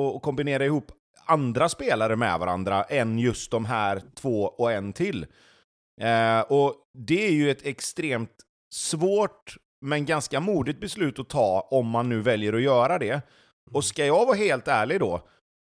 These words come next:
så hade jag ju satt Sead åt sidan eftersom Viktor ska vara kvar. Och se om man kan para ihop dem på ett sätt,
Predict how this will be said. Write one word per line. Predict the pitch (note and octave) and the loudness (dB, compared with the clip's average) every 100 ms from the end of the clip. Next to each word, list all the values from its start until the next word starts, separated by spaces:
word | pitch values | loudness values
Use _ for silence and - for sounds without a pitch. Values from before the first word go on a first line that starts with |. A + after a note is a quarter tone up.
| _ | _
så | - D3 | -2 2
hade | E3+ | 4
jag | G#3+ C#3+ | 6 4
ju | |
satt | C3+ C#3+ - | 2 0 0
Sead | - A#2+ A2 D#3 | -4 0 0 0
åt | E3 | -2
sidan | G#3 A2+ G2 G2 | -2 0 0 -2
eftersom | B2 - A#2+ C3+ | -4 -6 -6 -4
Viktor | B2 B2 - A2 | -4 -6 -6 -8
ska | - A2 | -2 -2
vara | A#2 | 0
kvar. | F3+ G3+ B1 E2+ _ _ _ - | 0 0 -2 -8 _ _ _ -2
Och | C#3+ | 0
se | F3 D#3+ | 2 2
om | B2+ | 2
man | B2+ | 0
kan | C#3 | -2
para | B2 D3+ D3 | 0 2 4
ihop | D3+ C#3+ - | 2 -2 -2
dem | F#3 F#3+ F#3 D3 - _ _ _ _ | 0 2 0 -6 -10 _ _ _ _
på | E3 | 2
ett | D#3+ - | 2 2
sätt, | D#3 - - | -2 -2 -12